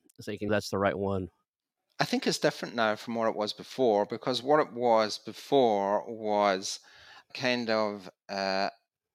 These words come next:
Speaker 2: arrogance and ignorance, brute force and ignorance, is that anything I thought could make money, I'd have a go at.
Speaker 1: <laughs>
Speaker 2: And that's where I had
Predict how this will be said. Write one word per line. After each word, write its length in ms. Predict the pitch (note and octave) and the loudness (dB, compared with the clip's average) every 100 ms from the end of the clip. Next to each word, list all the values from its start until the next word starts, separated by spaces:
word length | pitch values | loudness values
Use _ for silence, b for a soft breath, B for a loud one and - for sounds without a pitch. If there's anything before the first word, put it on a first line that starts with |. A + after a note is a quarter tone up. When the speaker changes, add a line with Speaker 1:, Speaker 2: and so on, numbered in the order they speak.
| - | -2
Speaker 2:
arrogance 600 | A2+ A#2 B2 B2 C#2 - | 2 4 2 -4 -6 -8
and 100 | G#2 - | -8 -6
ignorance, 720 | G2+ A2+ D2 C#2 - - - - | -8 -6 -12 -12 -10 -8 -10 -2
brute 160 | C3 - | -2 -2
force 300 | - A#2 - | 0 0 0
and 80 | G2+ | -4
ignorance, 480 | G2 F2+ - - | -6 -12 -10 -10
is 220 | G#2+ G2+ - | -8 -10 -2
that 200 | G#2 - | 0 2
anything 340 | C3 C#3+ C3+ A2 | 2 2 0 -2
I 140 | G#2+ | -2
thought 440 | - - A2 - | -4 0 0 0
could 160 | - F#2+ | -6 -10
make 180 | G2+ F2 | -10 -4
money, 260 | G#2 G2+ | -2 2
I'd 120 | G2 - | 0 0
have 140 | A2 | -4
a 40 | F2+ | -4
go 280 | F2+ F#2+ F2 | -4 0 0
at. 200 | D2+ - _ B B B | -2 -10 _ B B B
Speaker 1:
<laughs> 400 | B2 - A2 - | -8 -8 -12 -6
Speaker 2:
And 420 | G#2+ A2+ G#2 G2+ - A2 | 0 2 2 -2 -8 6
that's 300 | B2 A2 - | 8 8 2
where 120 | A2 | 2
I 60 | |
had 380 | G#2+ G#2 G2+ G2 | 4 4 2 0